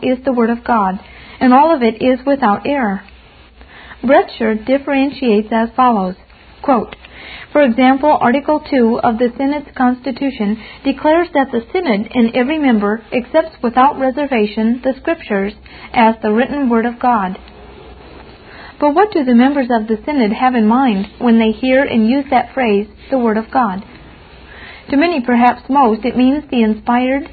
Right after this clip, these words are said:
and inerrant Scriptures, with God as the true author of every word. To a minority, however, the Word of God means the Spirit's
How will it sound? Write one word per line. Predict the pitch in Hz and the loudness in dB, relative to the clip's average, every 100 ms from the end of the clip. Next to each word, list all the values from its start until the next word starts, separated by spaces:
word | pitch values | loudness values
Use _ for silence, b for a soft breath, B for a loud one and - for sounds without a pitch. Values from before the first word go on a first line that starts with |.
| - | -4
and | 233 233 | 0 2
inerrant | 247 233 233 240 | 4 4 2 0
Scriptures, | - - 254 - 190 196 - B B - | -6 -6 -6 -6 -6 -6 -12 B B -2
with | 262 240 | -2 0
God | 240 226 247 | 2 2 2
as | - 214 214 | 0 -2 -4
the | 202 | -6
true | - 302 | -4 -2
author | 262 190 226 | 0 -2 -2
of | 226 214 | -2 -2
every | 214 226 | -2 -2
word. | 220 240 233 190 196 - - - - - B B B B - | -2 -2 -2 -4 -8 -18 -20 -20 -20 -20 B B B B -4
To | 320 | 0
a | |
minority, | 294 254 240 294 359 262 | 4 4 4 2 0 -2
however, | 240 226 214 220 | 0 2 0 -2
the | 233 240 | -2 0
Word | 240 302 | 0 0
of | 302 | 0
God | 247 220 | 0 2
means | 214 277 254 208 214 | 2 2 2 0 -2
the | 233 226 | -8 -6
Spirit's | - 277 302 - | -2 -2 -2 -6